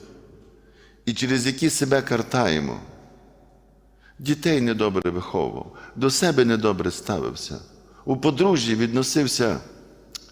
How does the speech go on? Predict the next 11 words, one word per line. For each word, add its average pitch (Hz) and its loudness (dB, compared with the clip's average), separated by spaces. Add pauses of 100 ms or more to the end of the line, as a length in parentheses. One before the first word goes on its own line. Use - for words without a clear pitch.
(300)
неналежно, 123 2 (600)
занадто 135 0
холодно, 87 -2
відкладав 131 0 (500)
це 135 2
на 131 4
пізніше, 131 0
на 127 2
завтра, 127 0
на 123 2
післязавтра 131 0